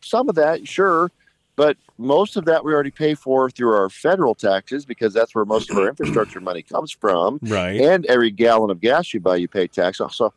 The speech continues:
Speaker 1: hmm, not really. I said, "Oh, I've got, I've got one. I've got one. The I R S. I use them every year to
Speaker 2: <laughs>
Speaker 1: take my money from me." Oh, that's not a great example.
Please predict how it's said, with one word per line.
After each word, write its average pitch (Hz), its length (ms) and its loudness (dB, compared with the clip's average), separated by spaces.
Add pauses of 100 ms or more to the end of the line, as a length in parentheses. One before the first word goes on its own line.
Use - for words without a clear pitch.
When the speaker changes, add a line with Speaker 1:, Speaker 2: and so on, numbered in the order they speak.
Speaker 1:
hmm, 135 380 -2 (300)
not 123 220 2
really. 127 160 2
I 147 80 2
said, 190 240 -2
"Oh, 262 240 -4
I've 359 200 2
got, - 120 0 (100)
I've 214 120 0
got 285 260 0
one. 143 220 -2 (240)
I've 139 80 -6
got 208 200 -2
one. 87 220 -4 (840)
The 143 140 4 (120)
I 214 180 2
R 214 240 2
S. - 480 -2 (460)
I 226 80 2
use 220 320 -2
them 196 160 2
every 196 260 0
year 202 500 0 (360)
to 180 320 2 (140)
Speaker 2:
<laughs> 143 180 -6
Speaker 1:
take 202 280 0
my 156 280 -2
money 170 420 -2
from 117 380 -2
me." 98 140 -2 (180)
Oh, 156 180 -4
that's 175 220 0
not 349 120 0
a 240 80 2
great 117 280 0
example. 135 280 -2